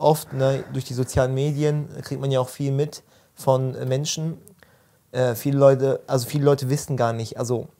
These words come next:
man hat immer als Kind vermutet, ey, die Erwachsenen wissen es, oh, aber viele Erwachsene haben keinen Plan vom Leben.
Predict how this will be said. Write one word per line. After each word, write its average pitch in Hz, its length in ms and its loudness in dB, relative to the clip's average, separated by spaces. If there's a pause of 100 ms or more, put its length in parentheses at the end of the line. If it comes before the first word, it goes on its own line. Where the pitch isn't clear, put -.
(380)
man 131 160 6
hat 156 140 2
immer 160 120 6
als 139 160 4
Kind 170 200 -2
vermutet, 151 380 0
ey, 147 180 2
die 131 100 -2
Erwachsenen 120 500 -2
wissen 139 280 -6
es, 196 260 -6 (600)
oh, 127 140 -2
aber 127 220 0
viele 139 220 -2
Erwachsene 135 340 -2
haben 131 120 -4
keinen 123 200 -8
Plan 139 220 -6
vom 117 200 -12
Leben. 110 260 -8